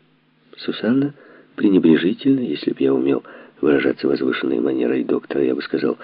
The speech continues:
что, как и подобает красивому и умному двадцатилетнему телу,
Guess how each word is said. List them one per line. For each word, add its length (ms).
что, 200
как 200
и 40
подобает 400
красивому 720
и 80
умному 480
двадцатилетнему 680
телу, 340